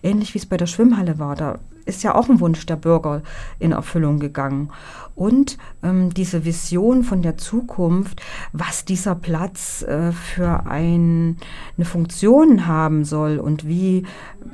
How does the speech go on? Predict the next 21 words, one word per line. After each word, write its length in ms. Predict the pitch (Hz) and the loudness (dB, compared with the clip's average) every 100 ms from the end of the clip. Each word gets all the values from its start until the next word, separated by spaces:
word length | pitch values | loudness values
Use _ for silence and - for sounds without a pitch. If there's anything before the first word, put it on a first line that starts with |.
| - | -12
Fu-, 240 | - - 185 | -8 -2 0
Gesellschaft 720 | 156 165 170 220 294 190 170 | 0 2 4 4 4 0 -2
funktioniert, 600 | - 156 151 151 151 151 | -2 -2 -2 -2 -2 -2
gesellschaftliche 640 | 165 160 190 202 180 175 175 | -2 0 0 -2 -4 -6 -6
Prozesse 600 | - 165 - 277 220 - | -6 -4 0 0 0 -2
ausgetragen 840 | 151 151 - 156 - 147 151 156 | -2 -4 -8 -10 -6 -4 -2 -2
werden, 320 | 143 139 143 - - - | -2 -4 -4 -8 -12 -8
dass 160 | 160 156 | -6 -6
es 120 | - | -4
dafür 300 | 143 147 175 | -6 -4 -4
öffentlichen 440 | - 160 160 170 | -4 -4 -4 -2
Raum 400 | 156 139 196 247 | -2 0 4 6
braucht. 580 | 240 123 135 131 - - | 4 -4 -6 -6 -14 -10
Nicht 160 | 165 165 | -6 -2
nur 140 | 160 | 0
öffentliche 360 | - 156 151 151 | 0 -2 -2 -4
Plätze, 640 | - 147 143 - - 233 233 - - | -6 -2 -2 -2 -2 -4 -4 -10 -8
sondern 260 | 165 156 | 0 0
auch 140 | - - | -2 -4
öffentliche 680 | 175 170 160 156 - 147 147 - - - - - - | -2 0 0 -2 -2 -2 -2 -6 -12 -18 -20 -18 -2
Räumlichkeiten, 960 | 170 190 151 147 - - 135 - 120 | 4 6 4 0 -8 -6 -6 -4 -8